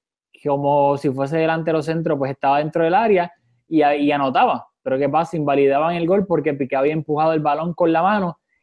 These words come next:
Esa era la segunda amarilla, ya que había visto una amarilla, su primera amarilla la vio en el minuto once, le sacaron la segunda en el minuto cuarenta y dos,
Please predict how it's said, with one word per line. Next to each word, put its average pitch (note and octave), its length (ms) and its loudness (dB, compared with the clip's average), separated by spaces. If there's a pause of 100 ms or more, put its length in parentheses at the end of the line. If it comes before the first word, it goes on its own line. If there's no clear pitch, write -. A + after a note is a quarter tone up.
(120)
Esa C#3+ 260 -2
era E3 140 2
la E3 140 0
segunda D#3 360 -2
amarilla, E3 440 2
ya C3+ 180 0
que C#3+ 60 -2
había D3+ 220 2
visto D3+ 280 0
una D3 260 -2
amarilla, D3 520 0
su C3 120 -12
primera C3 300 -2
amarilla D3+ 400 2
la D3 100 2
vio D3 140 2
en D#3 60 -4
el D#3 60 -2
minuto E3+ 300 0
once, A3 420 0 (440)
le C#3 120 -2
sacaron C#3+ 360 2
la E3 120 2
segunda E3+ 360 0
en D#3+ 60 -4
el D#3+ 80 -2
minuto E3 260 0
cuarenta E3+ 340 0
y G3 40 4
dos, A#3+ 180 2